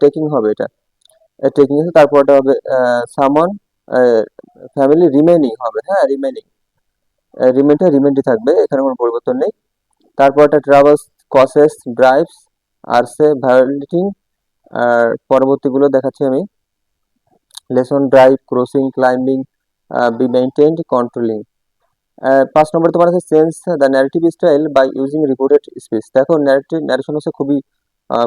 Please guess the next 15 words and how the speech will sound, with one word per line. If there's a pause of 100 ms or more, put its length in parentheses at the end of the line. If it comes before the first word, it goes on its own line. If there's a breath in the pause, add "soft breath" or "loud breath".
কঠিন
একটা
জিনিস,
তারপরেও
আমি,
আহ,
উম, (540)
আমার,
আহ,
চ্যানেলের
ভিতরে
তোমাদের (120)
ন্যারেশন
আছে
দেওয়া,